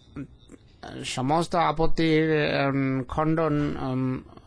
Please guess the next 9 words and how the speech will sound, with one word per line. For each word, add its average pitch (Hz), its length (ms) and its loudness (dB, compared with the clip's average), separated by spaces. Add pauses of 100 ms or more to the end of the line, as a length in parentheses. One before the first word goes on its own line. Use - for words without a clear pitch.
(280)
করো, 165 360 2 (1080)
আর 135 200 2
এক, 147 300 0
আহ, 139 340 2
প্রকৃত 143 440 0
মুসলমানের, 147 1040 0
আহ, 131 80 0
মতো 131 320 0
ব্যবহারিক, 135 520 2